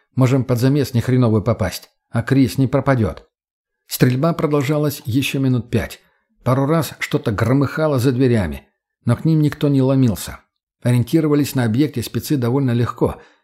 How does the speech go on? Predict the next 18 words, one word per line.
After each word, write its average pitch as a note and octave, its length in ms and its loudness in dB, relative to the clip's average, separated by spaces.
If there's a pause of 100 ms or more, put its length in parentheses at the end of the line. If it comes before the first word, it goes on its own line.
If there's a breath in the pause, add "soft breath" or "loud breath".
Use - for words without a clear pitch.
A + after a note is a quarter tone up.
(140 loud breath)
Как C3 200 -2
оказалось, C3 680 -2
он C3 160 0
похож C3+ 420 -2
на A#2+ 100 2
их, - 500 -4
тридцать A#2 400 -4
первый, G2 460 0 (360 loud breath)
но C#3+ 200 2
с - 100 -8
некоторыми C#3+ 480 0
отличиями C3 540 0
из-за A#2+ 280 -2
своей B2+ 280 -2
специфики. - 760 -6 (320)
Но A#2 120 0
в G#2 60 -10
целом, C#3 520 0